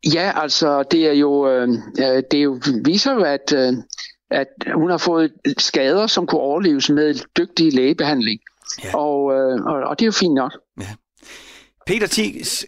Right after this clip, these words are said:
Speaker 2: Knudsen, du er vicestatsopresident ved Retsmedicinsk Institut. Tusind tak, fordi du var med til sådan
Speaker 1: Og
Speaker 2: lige
Speaker 1: undskyld.
Speaker 2: Ja. Ja.
Speaker 1: Undskyld. Retsmedicinsk Institut, Syddansk Universitet.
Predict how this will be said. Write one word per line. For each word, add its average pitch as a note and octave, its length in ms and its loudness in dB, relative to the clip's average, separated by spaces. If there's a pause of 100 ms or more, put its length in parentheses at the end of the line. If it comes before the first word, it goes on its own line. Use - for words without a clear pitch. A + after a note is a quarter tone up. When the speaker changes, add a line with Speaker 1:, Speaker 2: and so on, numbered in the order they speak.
Speaker 2:
Knudsen, G3 400 -2
du - 240 -10
er B2+ 160 -4
vicestatsopresident C3+ 1000 -6
ved B2+ 160 -4
Retsmedicinsk B2+ 800 -6
Institut. B2 540 -6
Tusind A3 380 -6
tak, - 300 -6
fordi - 340 -10
du D#3 80 0
var D3 60 2
med C#3+ 240 0 (340)
til F#3 160 0
sådan F#3+ 160 0
Speaker 1:
Og E3+ 60 -4
Speaker 2:
lige G3+ 300 -2
Speaker 1:
undskyld. F3 560 -2
Speaker 2:
Ja. D#3+ 60 -2
Ja. G3+ 80 -2 (360)
Speaker 1:
Undskyld. E3 480 -2 (580)
Retsmedicinsk D3 760 0
Institut, C#3 460 0
Syddansk D#3+ 680 0
Universitet. A2 720 0